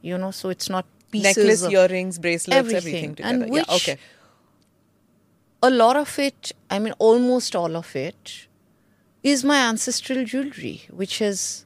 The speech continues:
Speaker 1: come from both sides. And I've written about it. And
Speaker 2: Yes.
Speaker 1: there is a full panchnama, you know, memorandum when,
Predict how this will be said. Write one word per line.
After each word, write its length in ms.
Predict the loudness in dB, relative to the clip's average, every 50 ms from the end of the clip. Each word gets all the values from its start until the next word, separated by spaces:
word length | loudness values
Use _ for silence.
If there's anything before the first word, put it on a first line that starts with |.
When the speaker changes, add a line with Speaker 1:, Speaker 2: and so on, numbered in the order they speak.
| _ _
Speaker 1:
come 180 | -6 -6 -6 -4
from 180 | -4 -6 -4 -4
both 240 | -2 -4 -4 -4
sides. 520 | -4 -2 0 0 0 -2 -4 -6 -6 -4 -2
And 120 | 0 2
I've 120 | 2 2 0
written 300 | 0 0 0 0 0 0
about 360 | 2 0 0 0 -2 -4 -6
it. 300 | -6 -8 -8 -10 -12 -4 0
And 220 | 2 4 4 4
Speaker 2:
Yes. 60 | 4 4
Speaker 1:
there 260 | 4 4 4 4 2
is 260 | 0 0 0 -2 0
a 280 | 0 2 2 2 0 -2 -4 -12 -20 _ _ _ _ _ _ _ _ _ _ _ _ _
full 220 | _ 0 2 2 2
panchnama, 800 | 2 2 2 2 2 2 -2 -2 0 0 2 2 2 0 0 -2 0
you 40 | 0
know, 160 | 0 0 0
memorandum 960 | 0 0 0 0 0 2 2 2 2 2 0 0 0 0 0 0 0 0 -2
when, 640 | -2 0 0 0 -2 -2 -4 -4 -6 -8 -8 -10